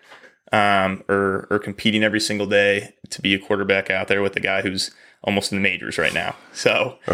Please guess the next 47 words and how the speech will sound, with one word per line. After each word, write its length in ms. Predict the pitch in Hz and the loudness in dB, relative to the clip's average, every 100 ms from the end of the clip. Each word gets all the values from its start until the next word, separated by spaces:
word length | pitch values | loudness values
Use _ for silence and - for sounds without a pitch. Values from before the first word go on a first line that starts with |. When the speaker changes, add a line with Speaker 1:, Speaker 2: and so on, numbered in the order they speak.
| - - 107 | -4 -4 0
Speaker 1:
um, 380 | 104 101 98 - | 2 2 -2 -2
and 160 | 110 107 | 2 2
I, 140 | 104 | 2
I 100 | 107 | 0
think 240 | 107 139 131 | 0 0 2
that 160 | 110 | 2
goes 220 | 113 110 | 2 2
for 100 | - | 2
every 280 | 95 101 98 | 2 2 4
athlete 360 | 101 98 - 90 | 4 2 0 -2
out 180 | 98 - | -2 0
there. 140 | 101 | 0
Even 200 | 113 139 | 0 -2
if 100 | 127 | -2
you 60 | 101 | 0
start 320 | - 104 110 | 2 2 2
as 100 | 101 | 0
a, 160 | 87 - | -2 -2
a 40 | |
sophomore 500 | - - 104 - 104 | 0 0 0 -2 -6
or 40 | 98 | -6
junior, 300 | 101 101 101 | -4 -4 0
you're 120 | 107 | 0
gonna 140 | 107 | 0
have 400 | 104 107 101 101 - - _ _ | 0 0 0 -2 -8 -20 _ _
a 80 | - | -10
ton 540 | - - 110 113 107 - | -6 0 2 2 -2 -6
of 80 | 101 | -8
adversity, 600 | 98 87 - - - - _ | -8 -8 -8 -8 -10 -14 _
and 160 | 98 101 | 0 2
it, 140 | 98 | 2
and 120 | - 101 | -2 -2
it 80 | |
shows 340 | - - 107 107 | 0 2 2 0
your 100 | - | -4
character. 440 | - - - - | -4 -4 -4 -6
So 320 | - 101 101 - - - - _ _ | 0 0 0 -8 -20 -20 -20 _ _
just 260 | 117 - | 0 2
accept 380 | 110 - 127 120 | 2 4 2 2
the 60 | 113 | -2
fact 500 | - 107 104 104 - | 0 2 2 0 0
that 340 | 92 80 - _ _ _ - | 2 2 -2 _ _ _ -6
adversity 500 | 101 101 107 - 113 | -4 0 0 2 0
will 140 | 101 | 2
help 200 | 104 90 | 0 0
you 60 | - | -4
grow, 460 | - 95 95 143 | -2 2 2 0